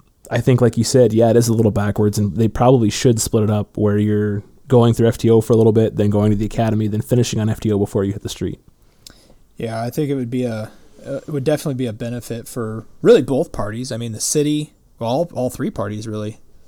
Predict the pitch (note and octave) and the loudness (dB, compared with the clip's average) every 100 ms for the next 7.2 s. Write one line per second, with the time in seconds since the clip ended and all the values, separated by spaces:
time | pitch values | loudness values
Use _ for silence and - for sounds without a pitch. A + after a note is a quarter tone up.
0 | - G#2 - C#3+ C#3 C#3+ B2+ A2+ - B2+ | -12 -6 -4 -2 -2 -4 -4 -8 -6 -4
1 | C3 B2+ A2+ C3 G3 A2+ A#2 - - - | -4 -8 -8 -6 -4 -6 -10 -16 -20 -20
2 | - - - - A#2 A2 - A#2+ A2 A#2 | -20 -20 -12 -6 -6 -6 -8 -8 -8 -10
3 | _ - - _ - - B2 A2 G#2 G#2+ | _ -20 -20 _ -20 -14 -10 -8 -2 2
4 | B2+ C#3+ - - _ _ _ _ _ _ | 4 2 -4 -18 _ _ _ _ _ _
5 | _ C3+ A#2 A2+ A2+ A#2+ A2+ A#2+ A#2+ A2 | _ -10 -8 -8 -8 -8 -6 -6 -6 -6
6 | A2+ C3 C3 C#3 A#2 A#2 - A#2+ A#2 A#2+ | -8 -8 -4 -4 -4 -6 -6 -6 -4 -4
7 | A2 | -4